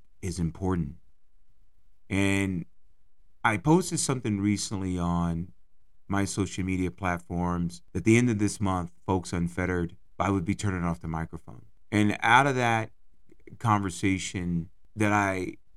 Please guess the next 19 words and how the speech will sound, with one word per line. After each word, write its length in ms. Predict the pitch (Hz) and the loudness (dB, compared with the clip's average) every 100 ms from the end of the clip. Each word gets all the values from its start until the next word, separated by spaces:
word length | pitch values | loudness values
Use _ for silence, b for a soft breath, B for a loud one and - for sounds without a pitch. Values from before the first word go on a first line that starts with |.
| - - - - - - - - | -20 -20 -20 -20 -20 -20 -20 -4
was 160 | 117 107 | 0 0
having 400 | 110 117 113 104 | 2 4 4 2
with 100 | 95 | 0
myself, 720 | 98 92 - 113 101 92 82 - - | -2 -4 -4 0 0 0 -4 -10 -6
I 80 | 107 | 0
decided 520 | 104 92 117 110 110 | 2 2 4 4 4
to 60 | 107 | 0
post 360 | - 95 87 - | 0 -2 -2 -8
that, 260 | 67 64 - - - - | -10 -12 -18 -20 -20 -8
and, 420 | 95 95 95 98 | -4 -2 -2 -4
and 140 | 95 95 | -2 0
I 60 | |
meant 360 | 98 101 95 - | 0 0 -2 -6
it. 220 | - - - - - - - - - - - | -14 -16 -20 -20 -20 -20 -20 -20 -20 -20 -6
And 160 | 95 110 | 0 2
then 140 | 160 | 2
I 120 | 190 | 2
started 500 | 165 - 143 127 110 | 0 -2 -2 0 0
receiving 840 | 107 98 - 110 107 104 101 95 | -2 -6 -2 0 2 2 0 -4